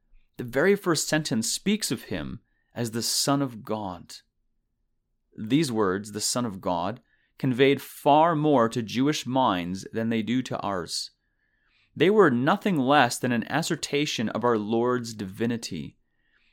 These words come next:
They were a declaration that Jesus was himself very God and equal with God, John five eighteen. There is a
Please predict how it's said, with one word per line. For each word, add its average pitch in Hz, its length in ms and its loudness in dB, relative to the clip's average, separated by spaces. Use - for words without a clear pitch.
They 131 160 6
were 190 160 6
a 139 80 4
declaration 131 760 2
that 107 180 -2
Jesus 170 640 -2
was 131 400 0
himself 113 680 -2
very 120 480 -2
God 107 540 -4
and 120 280 -2
equal 101 580 -2
with 151 300 2
God, 58 420 -6
John 101 380 -2
five 95 340 -4
eighteen. 92 600 -8
There 262 180 2
is 240 80 2
a 127 160 0